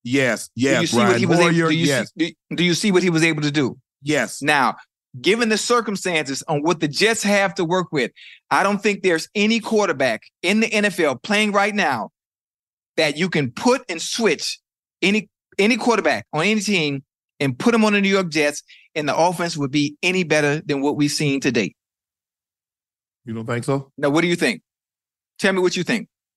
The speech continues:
Speaker 2: Be hon-, be hon-, be honest with
Speaker 1: If,
Speaker 2: me. Be
Speaker 1: if,
Speaker 2: honest
Speaker 1: if
Speaker 2: with
Speaker 1: we,
Speaker 2: the people that are watching.
Speaker 1: if we put any other receiver,
Speaker 2: I,
Speaker 1: uh,
Speaker 2: I,
Speaker 1: in that
Speaker 2: I,
Speaker 1: offense.
Speaker 2: I, I said, I said any other quarterback.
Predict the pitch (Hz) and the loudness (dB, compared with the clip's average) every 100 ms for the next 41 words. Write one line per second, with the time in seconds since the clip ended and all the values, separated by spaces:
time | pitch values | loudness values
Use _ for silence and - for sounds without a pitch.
0 | _ _ 139 196 185 170 160 196 185 170 | _ _ 0 2 2 0 0 0 0 -2
1 | 180 196 185 170 175 160 135 160 185 190 | -2 0 -2 0 0 2 2 2 2 2
2 | 156 175 180 220 185 190 170 160 160 139 | 2 2 0 0 0 2 2 2 0 -2
3 | 120 98 - _ _ 131 139 156 165 175 | -6 -16 -18 _ _ -2 0 0 2 2
4 | 156 - 170 190 196 180 180 165 156 - | 2 0 0 0 0 0 0 -2 -2 0
5 | 156 101 95 98 _ _ _ _ _ _ | 0 0 -4 -6 _ _ _ _ _ _
6 | - - 117 113 104 98 101 143 147 170 | -8 -4 0 2 2 2 0 0 0 2
7 | 165 139 156 139 - 90 - - _ _ | 2 2 2 0 -4 -10 -10 -18 _ _
8 | _ - 113 - 123 117 110 110 - 113 | _ -6 -4 -2 0 0 0 -2 -2 -2
9 | 107 127 127 127 147 - 190 147 107 90 | -2 -2 0 0 0 -2 -2 0 0 -2